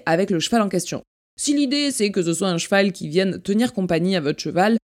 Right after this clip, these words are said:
alors vous pouvez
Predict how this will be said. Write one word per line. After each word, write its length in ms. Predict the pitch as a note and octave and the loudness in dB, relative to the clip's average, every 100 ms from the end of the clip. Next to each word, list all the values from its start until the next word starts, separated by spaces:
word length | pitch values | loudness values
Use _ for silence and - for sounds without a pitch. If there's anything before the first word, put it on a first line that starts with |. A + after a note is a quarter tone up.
| _ - | _ -6
alors 640 | D#3 E3 D#3+ D3+ F3 G3+ - _ _ | 0 2 4 4 4 2 -4 _ _
vous 320 | E3+ G3 B3 | 0 6 6
pouvez 800 | A3+ F#3 F3 D#3+ C3+ A2 A2 D#3 | 6 -2 -4 -4 -6 -2 0 0